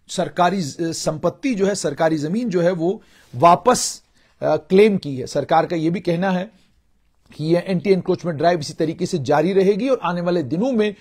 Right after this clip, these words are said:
कुछ और बड़े वीवीआईपीओ से श्रीनगर जिले में, बडगाम जिले में और अनंतनाग जिले में, इन तीन जिलों में जमीनें उनसे, जिन जमीनों पर उन्होंने अवैध कब्जे किए हैं, वो जमीनें उनसे वापस ली जाएंगी। इसी तरीके से कठुआ में पांच सौ छितालीस कनाल के करीब करीब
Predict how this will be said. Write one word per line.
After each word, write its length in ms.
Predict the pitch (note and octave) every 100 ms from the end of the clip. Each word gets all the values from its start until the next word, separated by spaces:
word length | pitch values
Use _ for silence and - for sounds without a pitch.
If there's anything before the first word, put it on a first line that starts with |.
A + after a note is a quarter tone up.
| _ _
कुछ 180 | G#3 A3
और 160 | A#3 A3
बड़े 400 | C#3 F#3 A#3+ B3+
वीवीआईपीओ 800 | A3 G#3+ A3+ G3 F#3 G3+ A#3 A3 - - F3+ -
से 320 | - D#3+ D#3 _ _
श्रीनगर 720 | - - F3 F3+ A#3+ C#4+ A3 F3+
जिले 300 | D3+ E3+ E3+
में, 240 | D#3+ E3 - _ A#2
बडगाम 520 | C3 F3 F#3 B3 C4+
जिले 260 | G#3+ G3
में 240 | F3+ E3+ E3+ _ _
और 180 | F#3 F#3+ F#3+
अनंतनाग 560 | G#3 A#3+ C4+ C#4 C4+
जिले 240 | F#3+ F#3+ F#3
में, 100 | F#3
इन 100 | F3
तीन 280 | A3 B3
जिलों 280 | G3 F3 F3
में 220 | E3 E3 E3+ _ _ -
जमीनें 600 | C#3 A#2+ E3+ F#3+ A3 A#3
उनसे, 440 | F#3 E3+ - E3+
जिन 300 | E3 A#2 F3+
जमीनों 300 | D3+ E3+ F3
पर 100 | F3
उन्होंने 180 | F3 E3+
अवैध 300 | E3+ D#3+ D#3 -
कब्जे 300 | F3+ E3 C4+
किए 260 | G#3 E3+ F3+
हैं, 280 | E3 D#3+ - _
वो 80 | C3+
जमीनें 360 | B2 D3+ F3 G3
उनसे 260 | D#3+ C#3+
वापस 340 | F3 D3+ D3+ -
ली 80 | C3
जाएंगी। 380 | A#2+ A#2 A2+ - _ _ _
इसी 180 | D3+ G#3+
तरीके 340 | A#3 A#3 F#3+
से 100 | A#3+
कठुआ 440 | A#3+ - F#3 A3+ C4
में 200 | B3+ B3
पांच 240 | F3 F#3
सौ 60 | A3
छितालीस 480 | - F3 F3+ A#3 -
कनाल 280 | A3 G#3
के 120 | F#3 G#3
करीब 300 | G3 G3 F#3
करीब 340 | G3 G3+ F#3